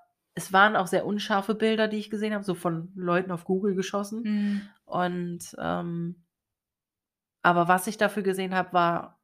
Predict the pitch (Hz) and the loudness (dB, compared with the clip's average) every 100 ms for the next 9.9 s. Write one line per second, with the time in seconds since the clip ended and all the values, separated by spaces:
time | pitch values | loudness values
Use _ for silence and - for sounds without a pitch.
0 | - 196 208 170 165 160 - 165 165 170 | -10 -6 -2 -2 -4 -10 -4 -2 -2 -2
1 | 185 185 196 175 - 180 180 180 180 185 | -6 -6 -4 -6 -4 -4 -2 -4 -4 -4
2 | 170 175 165 - 170 165 - 160 175 170 | -2 -2 -2 -4 -6 -6 -4 -2 0 -2
3 | 165 - - 214 220 - - _ - - | -4 -8 -6 -6 -6 -14 -14 _ -20 -20
4 | _ _ _ _ _ _ _ _ _ _ | _ _ _ _ _ _ _ _ _ _
5 | _ _ _ 202 180 185 - 165 156 156 | _ _ _ 0 0 0 -2 2 4 2
6 | 180 180 - _ _ _ _ _ _ _ | -2 -8 -16 _ _ _ _ _ _ _
7 | - 180 160 190 262 185 - 143 - 170 | -12 -6 2 6 6 2 -2 -6 -2 0
8 | 175 180 170 196 190 175 180 170 226 277 | 0 -2 -2 -2 0 -2 0 2 2 0
9 | 233 - 160 170 175 - 151 - - | -4 -8 -2 -2 0 -4 -4 -6 -16